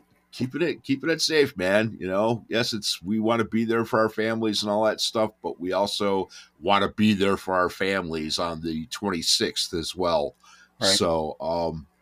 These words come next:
Speaker 1: have a plan, have a plan to get the hell out of there and keep yourself safe. Um, it's, you know, it's, we're s-, not supposed to be selfish anymore, but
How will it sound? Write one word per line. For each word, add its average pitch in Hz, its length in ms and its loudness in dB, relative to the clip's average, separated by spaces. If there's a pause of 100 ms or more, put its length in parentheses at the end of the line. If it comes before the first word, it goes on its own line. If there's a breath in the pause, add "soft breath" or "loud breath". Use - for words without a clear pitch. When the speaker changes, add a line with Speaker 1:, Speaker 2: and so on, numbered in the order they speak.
(120)
Speaker 1:
have 120 180 4
a 131 80 -4
plan, 139 380 2
have 87 160 -2
a 87 40 -16
plan 117 280 -2
to 104 100 -10 (180)
get 110 160 -4
the 123 80 -6
hell 120 200 2
out 120 180 2
of 117 80 0
there 87 160 4
and 73 120 -6
keep 98 260 -8
yourself 95 460 -2
safe. 78 500 -4 (640 loud breath)
Um, 85 360 0
it's, - 440 0
you 101 140 2
know, 85 180 4
it's, - 360 -2 (240)
we're 101 120 -4
s-, - 180 -8
not 131 260 4
supposed 143 280 2
to 127 80 -8
be 127 100 2
selfish 127 500 2
anymore, 110 480 4
but 92 320 -2